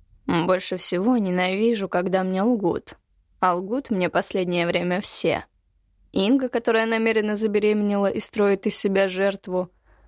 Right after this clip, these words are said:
Алимов, который пытается бросить пыль в глаза, показывая размах своего бизнеса,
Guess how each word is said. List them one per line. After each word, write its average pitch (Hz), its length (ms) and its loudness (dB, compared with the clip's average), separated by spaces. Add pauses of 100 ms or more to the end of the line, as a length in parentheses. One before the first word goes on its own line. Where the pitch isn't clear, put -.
(180)
Алимов, 180 560 0
который 220 320 2
пытается 214 540 0
бросить 208 460 -2
пыль 208 200 0
в 190 100 -8
глаза, 202 540 2 (380)
показывая 208 600 2
размах 202 460 0
своего 202 440 2
бизнеса, 190 680 0